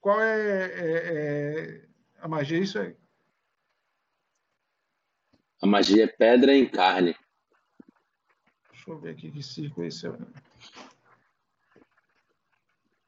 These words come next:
Speaker 1: Pedra em carne. Pedra em carne é uma magia de sexto. Manipulando as páginas fundamentais, mas é, é prima-, é divino e primal.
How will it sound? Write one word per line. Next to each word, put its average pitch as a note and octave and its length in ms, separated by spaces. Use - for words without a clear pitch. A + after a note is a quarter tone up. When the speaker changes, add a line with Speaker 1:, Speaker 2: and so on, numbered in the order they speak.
Speaker 1:
Pedra E2+ 540
em D#2+ 180
carne. - 840
Pedra F3 240
em E3 100
carne C3+ 300
é C#3 40
uma C#3+ 60
magia D3+ 200
de E3 100
sexto. B2+ 580
Manipulando F#3 480
as F#3 80
páginas F3+ 320
fundamentais, F#3 460
mas G3 200
é, G3+ 280
é F3+ 40
prima-, F3+ 420
é D3 60
divino D3+ 280
e - 20
primal. C3 440